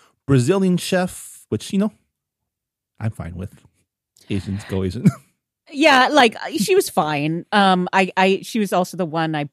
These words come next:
Speaker 2: believe, she moved to England and she messed up the, uh, kedgeree that I like.
Speaker 1: Oh, yeah,
Speaker 2: So
Speaker 1: you have not let that go, so. <laughs>
Speaker 2: So, yeah, I'm just like, eh, maybe, maybe you need to, like, understand more English food better, 'cause that's twice now that she has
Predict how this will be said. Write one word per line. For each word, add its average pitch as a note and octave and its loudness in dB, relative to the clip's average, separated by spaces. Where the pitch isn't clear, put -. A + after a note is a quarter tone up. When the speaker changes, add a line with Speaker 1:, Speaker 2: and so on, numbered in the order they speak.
Speaker 2:
believe, D#3 -4
she - -6
moved D#3 -4
to - -8
England E3 -4
and D3 -4
she - -8
messed D3 -6
up D3 -6
the, D#3 -8
uh, C3 -6
kedgeree G3 -4
that A3 -2
I A3 -2
like. G#3+ -2
Speaker 1:
Oh, A2+ -2
yeah, C#3 0
Speaker 2:
So E3+ 0
Speaker 1:
you D#3 4
have A2+ -4
not F#2 -6
let F#2 -4
that F2 -8
go, G#2 -10
so. - -12
<laughs> - 0
Speaker 2:
So, C#4+ 6
yeah, A3 4
I'm A#3+ -2
just C4 -12
like, C4+ -4
eh, B4+ -2
maybe, C#4+ -6
maybe A#3 -6
you A#3 -6
need G#3 -6
to, G#3+ -6
like, F3+ -6
understand E3 -6
more D#3+ -14
English E3+ -8
food E3 -8
better, A#3 -6
'cause G3 -10
that's F3+ -4
twice F#3+ -6
now C#3 -10
that C3+ -16
she - -12
has C#3+ -14